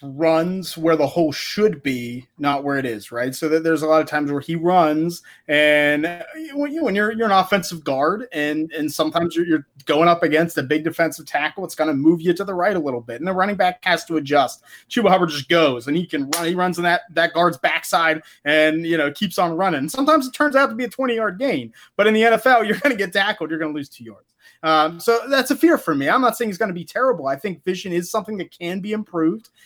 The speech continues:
I think it's something that, that Mike Gundy and, and the Oklahoma State staff doesn't really care about when the guy's running for two thousand yards. Um, so, uh, he, he could still be good, but I think people just putting him on Travis Etienne's level,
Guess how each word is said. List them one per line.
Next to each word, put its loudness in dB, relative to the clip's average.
I 0
think 2
it's -2
something -2
that, 0
that 2
Mike -2
Gundy 2
and, -4
and -4
the 0
Oklahoma -2
State -4
staff -4
doesn't -6
really -6
care 0
about -2
when -2
the -2
guy's 2
running 0
for -18
two -4
thousand -4
yards. -10
Um, 4
so, 2
uh, -4
he, -8
he -4
could 0
still 2
be -4
good, 2
but 2
I 2
think -8
people -4
just -10
putting 0
him -2
on 2
Travis -4
Etienne's -6
level, 0